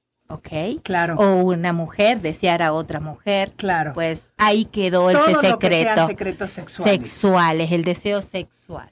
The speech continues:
Speaker 2: Ok,
Speaker 1: Ok.
Speaker 2: ok.
Speaker 1: Entonces, ahí, eh, hay que mirarlo porque a veces hay mujeres que me llegan a las consultas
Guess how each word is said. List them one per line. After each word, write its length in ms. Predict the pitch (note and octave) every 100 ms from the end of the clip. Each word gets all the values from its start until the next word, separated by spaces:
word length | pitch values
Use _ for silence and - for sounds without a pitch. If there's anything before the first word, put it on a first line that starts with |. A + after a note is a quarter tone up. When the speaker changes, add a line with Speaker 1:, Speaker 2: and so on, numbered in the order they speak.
| -
Speaker 2:
Ok, 240 | G3 G3 G3 F3+ B3+ G3
Speaker 1:
Ok. 160 | G3+
Speaker 2:
ok. 120 | F#3 F3+ F3 F3 B3 - - _ -
Speaker 1:
Entonces, 760 | B3 G#3+ G3 - G#3 B3 -
ahí, 480 | A3 A3 B3 B3+ - -
eh, 120 | A#3 - -
hay 220 | A3+ A#3
que 140 | A#3+
mirarlo 580 | A#3 B3 C4 B3+ C4 C#4+
porque 300 | B3 A#3+ B3+
a 60 | B3+
veces 420 | B3 A#3+ C4+ C4
hay 100 | A3
mujeres 540 | A3 A#3+ C#4+ C4 A#3+
que 80 | A#3
me 140 | F#3+ F3+
llegan 360 | A3 A3+ A3
a 60 | G#3+
las 220 | G#3 G#3+
consultas 640 | B3 B3 D4 A#3+ C4 F4